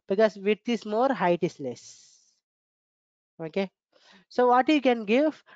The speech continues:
directly can type the values, five into five inches, and give enter. So we can make perfect square. Suppose if you want to make rectangle also can make.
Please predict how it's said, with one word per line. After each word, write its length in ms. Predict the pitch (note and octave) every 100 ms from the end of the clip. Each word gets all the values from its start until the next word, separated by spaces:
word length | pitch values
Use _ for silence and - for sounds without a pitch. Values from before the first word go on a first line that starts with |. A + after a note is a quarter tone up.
| _ F3
directly 560 | G3+ A3 B3+ B3 C4+
can 200 | C#4 B3
type 260 | A3+ G3 G3
the 140 | G3 G3
values, 800 | E3 D3+ C3 B2+ - - - _ _ _ _ _
five 160 | G3 G3+
into 400 | G#3+ G3+ G3 C#4+
five 260 | - F3
inches, 640 | D#3+ D3+ - C#3+ - - _ _ _ _ _ _ _ _
and 220 | F3+ F3 E3+
give 240 | A#3 B3+ -
enter. 340 | C#3+ B2 - - _ _ _ _ _ _ - _ _ - _ _ _ _ _ _ _ _ _ _ _ _ _ _ - _ _ _ _ _ _ _
So 320 | B3 C4+ C4 _ _
we 60 | G#3+
can 200 | G3+ G#3+
make 220 | A#3 B3
perfect 320 | - F#3+ G#3+
square. 260 | - G3 C4 - - - G#3+ A3
Suppose 380 | - B3 D4 D4
if 100 | C#4
you 140 | C4+ C4
want 220 | C4+ C4+
to 60 |
make 260 | B3 A#3 B3
rectangle 540 | G#3+ G3 - A#3 A3+
also 280 | A3 G#3 -
can 200 | G#3+ G3
make. 300 | F#3+ B3 -